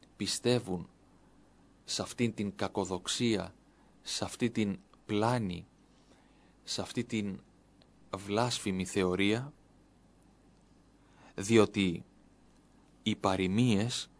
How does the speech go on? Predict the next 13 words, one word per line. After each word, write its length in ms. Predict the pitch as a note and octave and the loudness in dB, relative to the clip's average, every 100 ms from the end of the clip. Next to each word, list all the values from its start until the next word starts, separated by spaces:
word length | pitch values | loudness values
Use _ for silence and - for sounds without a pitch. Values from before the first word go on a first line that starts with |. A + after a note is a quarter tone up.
| - - _ - | -20 -20 _ -2
λέγουν 580 | G2+ A2 A2+ A2 G#2+ F2+ - - - | 2 4 4 2 0 -2 -10 -20 0
το 340 | G#2+ F#2 E2+ - _ | 4 4 2 -6 _
"έκτισεν", 840 | - B2 - - F#2 - G2+ G#2+ B2 - - - - - - - | 6 6 4 -4 -6 -2 0 -2 -4 -14 -20 -20 -20 -20 -20 -8
αλλά 320 | - F2+ F2+ F2 | 2 4 4 4
δεν 220 | G2+ A2+ | 4 4
λέγουν 420 | A2 A#2+ A#2 G#2 | 6 4 4 0
κτίσμα 720 | - - C#3+ D3 G#2+ F2+ D#2+ | -4 -2 4 6 4 2 -2
τον 220 | - E2 | -2 -4
ιό, 380 | E2 E2+ E2 D#2+ _ _ _ - - - _ _ _ - - - | -4 -4 -4 -8 _ _ _ -20 -20 -20 _ _ _ -20 -20 6
αλλά 420 | G#2+ A2 G2+ G2 | 8 10 8 6
αντίθετα 880 | - G2+ G#2 D3+ D#3 A2+ - F#2+ B2 - _ - - - - - _ | 2 2 6 6 6 2 2 2 0 -14 _ -20 -20 -20 -20 -20 _
γέννημα, 840 | - F#2+ G#2+ C3 G#2+ E2+ D#2+ D#2+ F#2 _ - - - - - - | -10 0 6 6 6 2 -2 -6 -10 _ -20 -20 -20 -20 -20 -10
και 320 | - A2 F#2 | 4 4 4